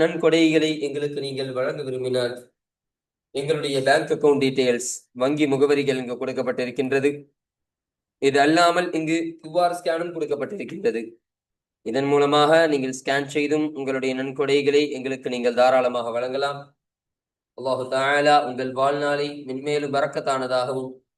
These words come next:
செழிப்பானதாகவும் ஆக்கி வைப்பானாக. ஆமீன், ஆமீன், யா ரப்பல் ஆலமீன். இப்பொழுது இந்த ரியாது சாலிஹினுடைய முன்னூற்றி அறுபதாம் நாள் பாடத்தில் நாம்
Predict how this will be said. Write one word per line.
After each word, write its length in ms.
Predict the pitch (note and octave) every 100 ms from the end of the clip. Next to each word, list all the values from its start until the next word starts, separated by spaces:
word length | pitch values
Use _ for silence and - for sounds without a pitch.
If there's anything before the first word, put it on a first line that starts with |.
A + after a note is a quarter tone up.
| _ _
செழிப்பானதாகவும் 840 | - C#3+ D#3+ D#3 C#3+ C3 B2 B2+ A#2+
ஆக்கி 160 | A#2 A#2+
வைப்பானாக. 460 | A#2+ A#2 A2+ A2+ A2+ C3+ C3 _ _ _ _ _ -
ஆமீன், 360 | C3 C3+ C3+ C3
ஆமீன், 280 | C#3 D#3 D#3 - A#2
யா 80 | B2
ரப்பல் 260 | A#2+ A#2+ A#2
ஆலமீன். 380 | A#2 A2+ A#2 A#2 - _ _ _ _ _ _ _ _ _ _ _ _ _ _ _ _ _ _ _ _ _ _ D3
இப்பொழுது 400 | C#3+ D3+ D3 D#3+ E3+ - - _ _ _ D3+
இந்த 120 | E3 D#3+
ரியாது 300 | E3 E3 D#3+ D3+
சாலிஹினுடைய 680 | D3+ D3+ C#3+ D3 C#3+ C#3 D3 D#3 D#3+ - C3+
முன்னூற்றி 420 | E3 F#3 F3+ E3+ C#3
அறுபதாம் 440 | D#3 E3+ E3+ D3+ C3+
நாள் 200 | B2+ B2
பாடத்தில் 440 | B2 B2+ B2+ D3 D#3 - _ _ _ _ _ _ B2 C#3+
நாம் 280 | D#3 F#3+